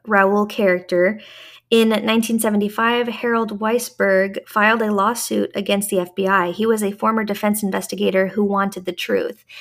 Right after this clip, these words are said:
He went through sixty thousand pages of documents that the F B I sent to him after he filed for that lawsuit.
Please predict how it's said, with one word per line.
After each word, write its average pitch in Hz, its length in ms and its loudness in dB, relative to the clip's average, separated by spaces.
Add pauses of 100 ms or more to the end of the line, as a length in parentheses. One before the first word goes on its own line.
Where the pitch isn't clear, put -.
(180)
He 226 120 -2
went 247 280 0
through 240 220 -2
sixty - 420 -6
thousand 240 420 0
pages 208 380 -2
of 190 100 -2
documents 185 600 0
that 185 180 -4
the 190 100 0
F 180 140 0
B 196 100 -2
I 180 140 0
sent 208 320 -4
to 208 80 -6
him 185 180 -2
after 180 340 2
he 185 140 -4
filed 180 320 2
for 185 100 -6
that 175 160 -4
lawsuit. 196 520 -4